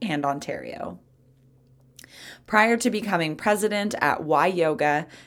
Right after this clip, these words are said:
Carrie was also part of the core team that made the Vancouver twenty ten Olympics happen.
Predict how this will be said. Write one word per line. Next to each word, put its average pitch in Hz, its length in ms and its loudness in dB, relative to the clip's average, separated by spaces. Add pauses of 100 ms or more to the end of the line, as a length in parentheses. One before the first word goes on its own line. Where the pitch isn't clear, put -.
Carrie 247 280 2
was - 160 2
also 190 360 2
part 190 440 -2
of 170 100 -6
the 170 80 -2
core 175 320 0
team 180 440 -4
that 165 200 -4
made 160 240 -6
the 156 80 -2
Vancouver 175 800 -2
twenty 185 420 -2
ten 196 280 0
Olympics 156 480 -4
happen. - 640 -8